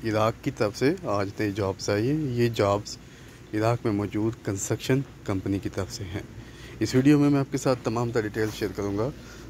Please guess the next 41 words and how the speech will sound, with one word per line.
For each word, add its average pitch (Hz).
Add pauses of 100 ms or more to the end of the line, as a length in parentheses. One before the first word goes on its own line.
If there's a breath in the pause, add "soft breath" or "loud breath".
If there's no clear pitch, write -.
तो 104
video 120
को 117
शुरू 120
से 127
लेके 98
आखिर 110
तक -
ज़रूर 95
देखिएगा। 95 (540 loud breath)
इसके 123
अलावा 160
अगर 151
आप 120
नए 110
हैं, 147
चैनल -
को 101
subscribe -
कर 110
लें, 131
साथ 110
घंटी 101
के 113
निशान 101
को 101
दबाना 110 (580 loud breath)
बिल्कुल 113
मत 139
भूलें, 117
ताकि 107
रोज़ाना 107
की 113
jobs 98 (480 loud breath)
आपकी 110
तरफ 113
सबसे 117
पहले 107
पहुँचे 104
और 101
आप 95